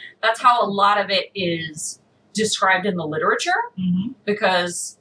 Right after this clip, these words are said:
Speaker 1: only about two percent of people have aphantasia.
Speaker 2: Right.
Speaker 1: So most people who are looking to do astral travel will be doing some kind of visualization because humans
Speaker 2: Right.
Speaker 1: are very sight oriented.
Speaker 2: But, like, you could use, uh, sound. You could use drumming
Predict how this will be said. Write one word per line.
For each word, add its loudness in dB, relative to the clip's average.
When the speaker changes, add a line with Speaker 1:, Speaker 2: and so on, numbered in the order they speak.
Speaker 1:
only 2
about 2
two -6
percent -4
of -6
people -6
have -2
aphantasia. -4
Speaker 2:
Right. -4
Speaker 1:
So 0
most 0
people 0
who -2
are 0
looking -4
to -4
do -4
astral -2
travel 2
will -8
be -6
doing -2
some -4
kind -4
of -10
visualization -2
because -8
humans 0
Speaker 2:
Right. -4
Speaker 1:
are -6
very 0
sight -4
oriented. -4
Speaker 2:
But, 0
like, 0
you -8
could -2
use, -2
uh, 0
sound. -4
You -16
could -6
use -2
drumming -4